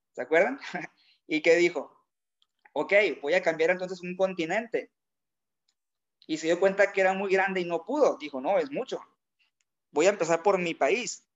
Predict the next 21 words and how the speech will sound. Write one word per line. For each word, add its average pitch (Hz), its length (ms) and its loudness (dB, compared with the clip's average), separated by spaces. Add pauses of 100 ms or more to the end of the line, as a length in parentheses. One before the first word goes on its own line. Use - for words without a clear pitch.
Y 165 120 -4
se 151 100 -2
dio 175 120 4
cuenta 208 320 2
que 202 80 0
era 208 140 2
muy 208 160 -4
grande 202 280 2
y - 20 -2
tampoco 180 480 -4
pudo. 240 260 0
"Bueno, 180 300 0
voy 151 100 -2
a 175 60 4
empezar 165 300 -4
por 185 140 0
mi 180 120 -4
región, 143 500 -2
por 139 140 -4
mi 139 100 -2
ciudad." 156 320 2